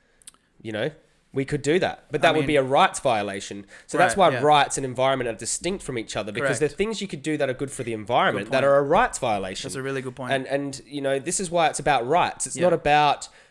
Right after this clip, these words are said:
Speaker 1: who litters the most or who does this the most. It's about who's taking animals and subjugating them and slashing their head off. And, and when you bring the environment into that, it's a s-, spitting in these victims' faces,
Speaker 2: It is,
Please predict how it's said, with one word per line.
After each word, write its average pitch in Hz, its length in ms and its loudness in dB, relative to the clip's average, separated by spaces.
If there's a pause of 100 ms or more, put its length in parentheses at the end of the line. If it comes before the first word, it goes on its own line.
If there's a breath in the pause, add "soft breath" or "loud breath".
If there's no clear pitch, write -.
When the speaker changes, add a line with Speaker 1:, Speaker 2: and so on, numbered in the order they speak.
(140 soft breath)
Speaker 1:
who 170 160 -2
litters 151 300 0
the 147 80 0
most 135 300 0
or 139 60 0
who 143 120 0
does 131 200 -4
this 143 160 -4
the - 80 -6
most. 127 220 -2
It's 135 80 -16
about 143 180 -2
who's 196 300 -6
taking 160 640 -4 (200)
animals 131 440 -2
and 123 100 -8
subjugating 131 680 -4
them 117 120 -6
and 120 140 -10
slashing 131 540 -6
their 113 120 -2
head 190 220 -2
off. 92 240 -6 (300 loud breath)
And, 139 280 -2 (380)
and 165 100 0
when 220 120 0
you 247 80 -4
bring 214 160 2
the 175 80 2
environment 139 600 0
into 156 240 -6
that, 240 220 -4
it's 185 140 -4
a - 20 -6
s-, - 260 -6 (120)
spitting 247 460 -4
in 196 100 0
these 131 180 -4
victims' 120 420 -8
faces, 131 320 -2
Speaker 2:
It 143 60 -2
is, 135 80 -2